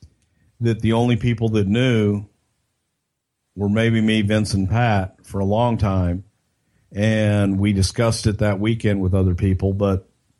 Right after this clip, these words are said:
it wasn't amongst the talent. I don't think they knew what the hell was gonna happen. So to the point of, was Lex told, "Hey, you're gonna win the title,"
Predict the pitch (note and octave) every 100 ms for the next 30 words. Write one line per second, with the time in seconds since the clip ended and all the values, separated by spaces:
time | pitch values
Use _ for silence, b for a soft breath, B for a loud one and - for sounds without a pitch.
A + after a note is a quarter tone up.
0 | _ _ _ _ _ _ _ _ G#2 G2+
1 | A2+ A#2+ G#2 A2 G2+ G2 G#2 B2 B2 -
2 | F#2 - B2+ D3 B2+ F#2 - - - _
3 | _ _ _ _ _ - C3+ G#3+ G3 C3
4 | D3 C#3 B2+ A#2+ A#2+ A#2 A#2 A2 G#2+ F#2
5 | G#2 G2+ B2 E3 D2+ C#2+ _ _ _ _
6 | _ _ _ _ - C#3+ C3+ A#2 B B
7 | B B B - F3 E3 B2+ - G3 G#3
8 | F3 D3+ B2 B2 A#2 A#2 A2 A#2 - A#2
9 | A#2 G#2 A2 C3+ D3 - - - C3+ C3+
10 | C#3 C3+ B2 B2+ A#2+ A#2 C3 A#2+ B2 A#2
11 | G2+ A#2+ A#2+ B2+ C3 C#3+